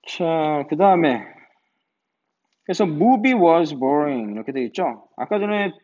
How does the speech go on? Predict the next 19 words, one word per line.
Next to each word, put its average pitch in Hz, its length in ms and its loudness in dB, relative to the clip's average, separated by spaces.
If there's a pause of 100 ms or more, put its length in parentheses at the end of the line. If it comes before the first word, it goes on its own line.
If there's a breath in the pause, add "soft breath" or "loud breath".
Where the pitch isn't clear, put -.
bore, 147 500 4
동사라고 170 560 -4
하는 160 200 -4
것에다 143 360 -4
아이엔지을 151 540 -6
붙이면 156 460 -10
형용사, 202 320 -6
뭐뭐 131 280 -4
하는 185 420 0
이란 131 200 -4
형용사가 170 340 -6
될 123 100 -6
수 113 100 -14
있다고 110 180 -10
했죠. 156 180 -12 (540 loud breath)
그래서 147 160 0
영화가 180 680 4 (440)
was 143 300 -4
boring, 127 460 -8